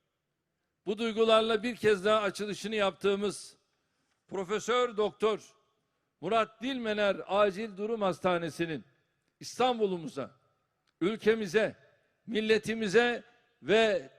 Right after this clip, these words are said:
tüm insanlığa hayırlı olmasını diliyorum. Bu eserin ülkemize kazandırılmasında emeği geçenleri tekrar tebrik ediyorum. Sizlere sevgilerimi, saygılarımı sunuyorum.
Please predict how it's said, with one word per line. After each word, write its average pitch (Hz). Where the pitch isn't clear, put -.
tüm 294
insanlığa 208
hayırlı 214
olmasını 175
diliyorum. 226
Bu 240
eserin 226
ülkemize 208
kazandırılmasında 202
emeği 220
geçenleri 196
tekrar 202
tebrik 185
ediyorum. 220
Sizlere 220
sevgilerimi, 214
saygılarımı 196
sunuyorum. 143